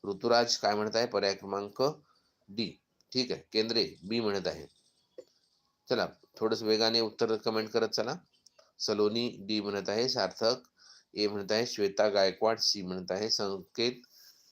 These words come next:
खरात ओके, बी, वरद होनमाने डी, अहिरे संकेत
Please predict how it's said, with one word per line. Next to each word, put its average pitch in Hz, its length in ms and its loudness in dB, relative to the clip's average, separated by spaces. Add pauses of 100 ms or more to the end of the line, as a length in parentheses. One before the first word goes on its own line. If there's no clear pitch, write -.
(300)
खरात - 440 0 (1400)
ओके, 92 320 -2 (300)
बी, 110 360 -4
वरद 98 280 2
होनमाने 95 500 -2
डी, 117 420 -4 (340)
अहिरे 101 500 -2
संकेत 92 680 -2